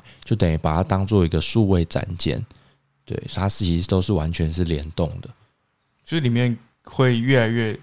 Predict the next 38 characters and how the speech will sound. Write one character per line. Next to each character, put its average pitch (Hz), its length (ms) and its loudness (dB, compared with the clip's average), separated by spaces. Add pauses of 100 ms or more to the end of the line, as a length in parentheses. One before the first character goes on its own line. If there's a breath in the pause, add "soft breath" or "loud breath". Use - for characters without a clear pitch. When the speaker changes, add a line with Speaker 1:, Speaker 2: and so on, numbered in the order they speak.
Speaker 2:
整 101 200 -6
合 107 120 -10
性 117 160 -4
越 135 60 4
Speaker 1:
互 117 80 6
通 107 240 4
有 95 160 4
无， 78 220 2
Speaker 2:
那 165 80 2
我 120 100 4
现 95 80 6
在 - 100 4
又 - 120 2
会 - 80 4
想 113 200 0
要 117 80 -2
挑 101 220 -6
战 104 240 -4
你 95 100 -12
一 - 40 -14
个 98 80 -8
问 101 200 -8
题， - 140 -16
Speaker 1:
对， 110 100 -4
对， - 20 4
对。 101 80 6
Speaker 2:
就 95 60 6
是 90 200 2
你 113 160 -12
这 156 160 0
么 117 180 0 (300)
喜 - 260 -6
欢 110 380 -2 (260)
户 123 200 0
外 117 300 2
活 101 240 -10
动， 107 140 -4
Speaker 1:
嗯。 - 120 -16